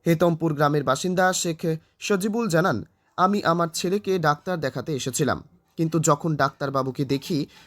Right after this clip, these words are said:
তখন তিনি নেশাগ্রস্ত অবস্থায় ছিলেন এবং আমাকে প্রেসক্রিপশন লিখে দিলেন।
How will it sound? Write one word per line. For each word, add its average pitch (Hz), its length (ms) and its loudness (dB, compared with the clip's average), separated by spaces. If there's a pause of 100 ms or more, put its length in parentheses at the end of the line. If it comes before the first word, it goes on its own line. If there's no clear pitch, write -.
(140)
তখন 214 280 2
তিনি 214 220 2
নেশাগ্রস্ত 190 600 -2
অবস্থায় 135 420 -2
ছিলেন 113 340 0 (300)
এবং 196 240 4
আমাকে 170 380 0
প্রেসক্রিপশন 214 760 -6 (220)
লিখে 165 340 0
দিলেন। 117 340 0